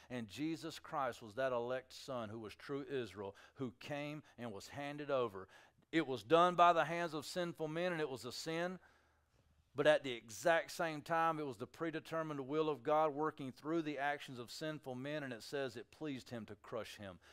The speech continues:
Yet there is no sin found in God. You see how that perfectly meshes together.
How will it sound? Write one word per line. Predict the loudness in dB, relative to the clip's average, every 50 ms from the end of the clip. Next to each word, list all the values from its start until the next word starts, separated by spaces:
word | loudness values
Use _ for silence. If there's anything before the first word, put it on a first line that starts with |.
| -16 -6
Yet | -4 -4 -4 -2 -4
there | -4 -4 -2
is | -2 -4 -2
no | -2 -4 -4 -4
sin | -6 -8 -8 -8 -8 -10
found | -10 -10 -10 -10 -10 -12 -14 -16
in | -16 -16
God. | -16 -16 -16 -18 -18 -20 -20 -20 _ _ _ _ _ _ _ _ _ _ _ _ _ _ _ _ _ _ _ _ _ _ _ _ _ _ _ _ _ _ _ _ _
You | -18 -14
see | -8 -6 -4 -2
how | 0 0 0 0
that | 0 -2 -6 -6 _
perfectly | -10 -8 -8 -8 -10 -12 -16 -14 -12 -10
meshes | -10 -10 -10 -12 -12 -16 -18 -20
together. | -20 -20 -20 -20 -20